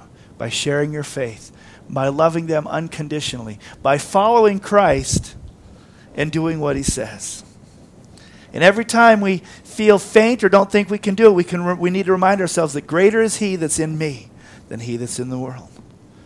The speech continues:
Amen? Second Corinthians chapter three says that our sufficiency is of God as ministers of the gospel.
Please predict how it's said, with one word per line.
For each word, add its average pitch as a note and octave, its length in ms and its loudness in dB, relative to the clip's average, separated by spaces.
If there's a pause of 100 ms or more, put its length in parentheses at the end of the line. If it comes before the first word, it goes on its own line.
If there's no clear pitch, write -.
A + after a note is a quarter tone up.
(580)
Amen? A2+ 380 -6 (1900)
Second C#3 280 -4
Corinthians C3+ 580 -4
chapter C3 340 -4
three D#3 240 -4
says C3+ 300 -2
that C3 100 -6
our B2 100 -4
sufficiency C#3 760 -6
is A2+ 120 -6
of G#2 200 -12
God C3 500 -8 (720)
as A2+ 240 -6
ministers B2 540 -8
of G#2 100 -14
the A2+ 80 -14
gospel. - 500 -14